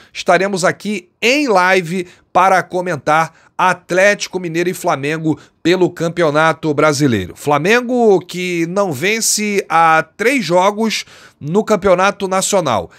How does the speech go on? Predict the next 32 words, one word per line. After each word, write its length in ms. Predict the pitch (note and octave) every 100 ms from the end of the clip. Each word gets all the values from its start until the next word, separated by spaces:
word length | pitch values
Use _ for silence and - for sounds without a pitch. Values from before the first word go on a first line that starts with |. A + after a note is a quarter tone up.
| _
Empate 500 | A#2+ B2+ - F3 E3
com 180 | - D#3
Palmeiras, 640 | C#3+ C3 D#3+ A3 A3 G3+
empate 440 | E3+ C#3+ E3+ E3 -
com 120 | D#3
Fluminense, 600 | C#3 D3 C#3 F3+ G#3+ G#3+
empate 420 | E3+ E3+ F3+ -
com 120 | F3+
América 380 | F3 E3+ E3+ F3+
Mineiro. 440 | F3+ D3+ A#2 F2+ D#2+ - -
O 200 | - C3+
Atlético 600 | D#3+ D3+ F3 A3 A3+ -
Mineiro 320 | G3+ F#3 A3 G#3+
não 180 | G#3+
vence 380 | D3 F#3 G#3+ -
há 100 | G#3+
oito 880 | G3+ G#3 B3 D4+ E4 C#4 _ C#4+ C#4
jogos 840 | F3+ G3 A3 F3 A#2+ G2 F2 - A#2
na 240 | D3 G#3+
temporada, 760 | A3 B3+ A#3+ D4 A3 B3 D#3+ B2+
não 180 | E3+
só 200 | G#3+ G#3+
no 80 | A#3+
Campeonato 400 | A3 G#3 G3 F#3
Brasileiro. 440 | E3+ E3 C3 G#2+ - _ - _ -
Em 160 | C3
todas 360 | A2+ F#3 B3 A#3
as 120 | A3+
competições 720 | - G3 F#3+ F#3 - E3 D3+
aí 240 | C3+ D3 A3+ - - -
que 140 | -
disputou, 640 | B2 - C#3+ A#2 C#3+ G#3+